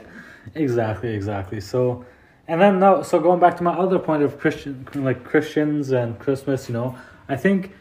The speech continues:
like anything, I think you should be able to celebrate it, 'cause I know other people also get mad at non-Christians celebrate Christmas, or, you know, Christians not celebrating Christmas. I think,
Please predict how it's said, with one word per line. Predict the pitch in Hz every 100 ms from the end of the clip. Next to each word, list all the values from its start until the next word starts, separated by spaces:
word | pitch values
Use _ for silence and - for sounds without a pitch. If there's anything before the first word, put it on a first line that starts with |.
| _ _ _ _ _ _ _ _ _ _ _ _ _ -
like | 151 151 202 196
anything, | 170 170 139
I | 117
think | 165 175
you | 156
should | 160
be | 151
able | 156 151
to | 160
celebrate | - 143 143 156
it, | 151
'cause | 139
I | 135
know | 156
other | 143 139
people | 143 139 139
also | 131 151
get | 143 139
mad | 110 120
at | 123 120
non-Christians | 113 120 117 123 - 127 123 - - _ _
celebrate | - 127 131 123 -
Christmas, | 143 - 139 135 135 110 - - - - -
or, | 131 127 127 123 123 - - - -
you | 139
know, | 120
Christians | 120 - 143 - 143 123
not | 120 123
celebrating | - 131 123 131 127 123
Christmas. | 143 135 131 127 131 127
I | 104
think, | 135 127